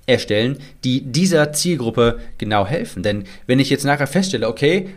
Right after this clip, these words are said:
neunzig Prozent meiner Leute sind, äh, meiner Zuhörer hier, die, mh, sind komplette Anfänger, dann würde ich denen jetzt vielleicht nicht irgendwie einen Skalierungskurs für Facebook erstellen, sondern vielleicht irgendwie sowas wie einen Kurs wie den ersten Funnel über Facebook-Anzeigen online stellen, ja, irgendwie sowas.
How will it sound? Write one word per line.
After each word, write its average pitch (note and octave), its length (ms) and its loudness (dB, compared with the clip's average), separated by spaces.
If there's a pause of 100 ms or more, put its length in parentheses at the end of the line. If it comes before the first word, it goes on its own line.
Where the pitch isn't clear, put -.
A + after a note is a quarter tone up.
(160)
neunzig F#3 340 0
Prozent D3 260 0
meiner C3 220 4
Leute C#3+ 260 6
sind, C3 260 2
äh, B2 320 4
meiner B2 280 0
Zuhörer C3 420 2
hier, C#3 280 2 (360)
die, C3 460 -2
mh, C3 420 -4 (280)
sind B2+ 280 0
komplette D3+ 320 2
Anfänger, B2 460 0
dann A#2+ 160 2
würde C#3+ 120 2
ich C#3 60 -4
denen C3+ 160 -2
jetzt C3+ 160 -4
vielleicht A#2+ 260 0
nicht C3 140 -6
irgendwie B2 380 -4
einen B2 100 -8
Skalierungskurs B2+ 720 0
für A#2+ 100 -6
Facebook - 400 -4
erstellen, A2 380 0
sondern A#2+ 240 0
vielleicht A#2+ 380 0 (180)
irgendwie B2+ 220 0
sowas B2 240 2
wie B2+ 60 -2
einen A#2+ 180 -2
Kurs C3 280 0
wie B2+ 220 0 (300)
den B2 100 0
ersten D3 340 2
Funnel C#3+ 280 0
über C3 160 6
Facebook-Anzeigen A2 880 -2
online F#2 320 -4
stellen, - 400 -8
ja, A#2+ 240 -4
irgendwie A#2+ 240 0
sowas. F2+ 320 -8